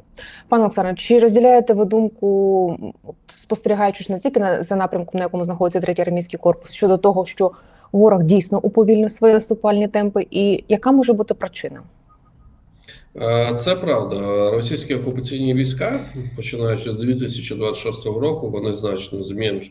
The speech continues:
Speaker 2: зменшили, е, кількість захоплюваних територій. Наприклад, в,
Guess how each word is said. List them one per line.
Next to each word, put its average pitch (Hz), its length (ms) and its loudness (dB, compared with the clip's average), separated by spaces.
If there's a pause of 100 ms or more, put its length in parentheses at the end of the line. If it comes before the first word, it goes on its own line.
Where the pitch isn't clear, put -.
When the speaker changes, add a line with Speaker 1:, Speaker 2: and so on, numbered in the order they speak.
Speaker 2:
зменшили, 107 680 -4 (600)
е, 98 260 0
кількість 110 360 -6
захоплюваних 104 720 -4
територій. 127 840 2
Наприклад, 107 720 -2 (420)
в, 104 100 -6